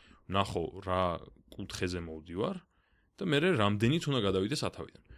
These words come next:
ახლა, ესე იგი, აქ სათავიდან ისევ შვიდით უნდა გადავიდე, მაგრამ ჯერ მოდი მიმართულება ვნახოთ. მიმართულება არის მინუს შვიდი პი მეთორმეტედი.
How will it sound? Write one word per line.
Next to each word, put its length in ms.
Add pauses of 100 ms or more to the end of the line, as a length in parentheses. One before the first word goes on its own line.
(300)
ახლა, 200
ესე 180
იგი, 140
აქ 160
სათავიდან 480
ისევ 220
შვიდით 340
უნდა 160
გადავიდე, 380
მაგრამ 260
ჯერ 140
მოდი 180
მიმართულება 540
ვნახოთ. 300
მიმართულება 500
არის 160
მინუს 320
შვიდი 240
პი 80
მეთორმეტედი. 560